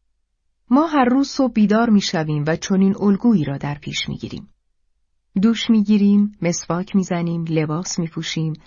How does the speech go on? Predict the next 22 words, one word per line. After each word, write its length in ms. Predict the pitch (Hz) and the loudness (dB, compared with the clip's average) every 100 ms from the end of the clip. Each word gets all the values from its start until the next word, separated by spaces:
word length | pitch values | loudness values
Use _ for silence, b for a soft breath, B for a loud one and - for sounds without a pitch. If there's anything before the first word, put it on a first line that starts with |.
| b | b
صبحانه 560 | - 202 175 175 160 185 | -6 -4 -4 -4 -2 0
می‌خوریم، 520 | 202 - 175 170 165 _ _ | 0 -2 -6 -4 -8 _ _
سر 260 | - 185 175 | -4 0 0
کارمان 460 | - 185 233 226 202 | 0 0 2 2 2
می‌رویم، 480 | 190 185 170 165 | 2 -2 -4 -6
کارمان 440 | 165 196 185 175 175 | -4 -4 -2 -2 -4
را 100 | 170 | -6
انجام 440 | 175 165 170 220 | -6 -6 -2 -2
می‌دهیم 460 | 226 196 170 160 151 _ _ 180 | -2 -4 -4 -6 -8 _ _ 0
و 100 | 170 | 0
به 100 | 175 | -2
خانه 340 | - 170 139 | -4 -4 -4
برمیگردیم. 600 | - - 101 101 - - _ _ _ _ _ _ _ _ _ _ _ _ _ - | -6 -10 -12 -14 -16 -20 _ _ _ _ _ _ _ _ _ _ _ _ _ -2
برخی 440 | 214 302 330 294 | 0 0 0 -2
از 200 | 269 226 | -2 0
ما 180 | 226 254 | 2 2
برای 460 | 208 214 214 220 240 | 2 0 0 0 0
زندگیمان 1000 | 208 220 196 196 196 240 196 170 160 156 - _ _ | 2 2 2 0 0 0 0 -2 -4 -6 -12 _ _
عادتهای 680 | - 196 220 233 - 285 302 285 | 0 0 0 -4 -2 -2 -2 -4
خودبهبودی 840 | - 208 180 196 202 202 202 202 | -2 -2 2 0 0 -2 0 0
را 140 | 147 | -2
برمی‌گزینیم. 800 | 151 147 143 147 151 135 107 - | -4 -6 -8 -10 -12 -12 -14 -16